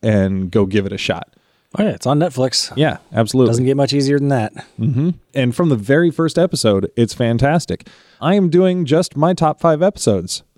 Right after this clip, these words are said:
Speaker 1: Let's see. I'm gonna go in no particular order.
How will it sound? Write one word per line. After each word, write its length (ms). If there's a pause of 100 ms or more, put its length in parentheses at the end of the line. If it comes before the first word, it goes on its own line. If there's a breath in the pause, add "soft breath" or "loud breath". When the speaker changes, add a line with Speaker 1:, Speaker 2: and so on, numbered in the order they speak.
(360)
Speaker 1:
Let's 240
see. 340 (800)
I'm 100
gonna 160
go 160
in 100
no 140
particular 480
order. 260